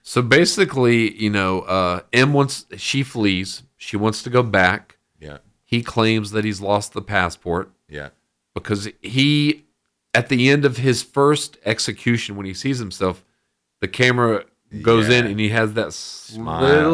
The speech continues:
Speaker 2: yeah.
Speaker 1: smile. Just
Speaker 2: And
Speaker 1: a
Speaker 2: it's gradual coming
Speaker 1: Yeah.
Speaker 2: on, but it's enough that you know it's there. And you're
Speaker 1: Yeah.
Speaker 2: like, "Oh, damn."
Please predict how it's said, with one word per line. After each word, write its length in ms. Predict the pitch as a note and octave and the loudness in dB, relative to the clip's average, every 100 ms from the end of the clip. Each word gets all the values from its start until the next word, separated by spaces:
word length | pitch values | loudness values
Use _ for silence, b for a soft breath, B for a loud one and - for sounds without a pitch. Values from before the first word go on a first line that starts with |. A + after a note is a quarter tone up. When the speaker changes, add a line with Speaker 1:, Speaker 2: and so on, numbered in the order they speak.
| D3+ | -2
Speaker 2:
yeah. 200 | D3+ E2 | -6 -4
Speaker 1:
smile. 500 | C3 A#2+ F2 G#1 G1+ _ _ | 0 0 -2 -8 -18 _ _
Just 140 | G2+ | -6
Speaker 2:
And 80 | F#2 | -2
Speaker 1:
a 20 | G2+ | -2
Speaker 2:
it's 140 | E2 | -4
gradual 1040 | D2+ F2 E2+ E2+ F2 F#2 E2+ F2 E2 D#2+ | -12 -6 0 2 4 2 0 -6 -8 -10
coming 240 | - F#2+ F#2 | -6 -2 0
Speaker 1:
Yeah. 100 | E2 | -2
Speaker 2:
on, 160 | D#2+ | -8
but 100 | D#2 | -12
it's 180 | D2+ - | -16 -18
enough 340 | D#2+ D#2 E2 - | -18 -12 -12 -12
that 120 | D2+ | -18
you 180 | D2+ E2 | -14 -14
know 220 | E2 D2 | -14 -14
it's 160 | C#2+ - | -20 -20
there. 340 | D2+ D2+ C#2+ | -16 -14 -16
And 120 | C#2 | -10
you're 160 | F2 G2+ | -2 0
Speaker 1:
Yeah. 80 | F2 | -2
Speaker 2:
like, 200 | C#2+ _ - | -6 _ -20
"Oh, 260 | D2 D2 B1+ | -20 -20 -20
damn." 340 | C#2+ D2 C#2 | -20 -20 -20